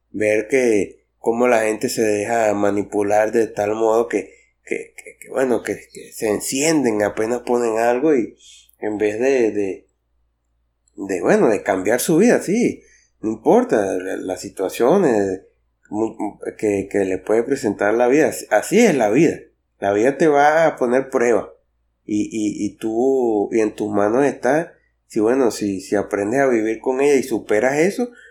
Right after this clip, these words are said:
o simplemente te dejas, te dejas llevar y, bueno, y,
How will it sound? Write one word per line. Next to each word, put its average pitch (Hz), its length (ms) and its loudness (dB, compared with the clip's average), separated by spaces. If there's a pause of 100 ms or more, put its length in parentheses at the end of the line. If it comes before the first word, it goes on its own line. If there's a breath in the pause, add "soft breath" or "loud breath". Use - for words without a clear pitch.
o 120 140 -2
simplemente 123 600 0
te 117 120 -2
dejas, 107 420 0
te 98 80 -4
dejas 117 300 -4
llevar 113 380 2
y, - 420 -6
bueno, 147 260 -2
y, - 220 -12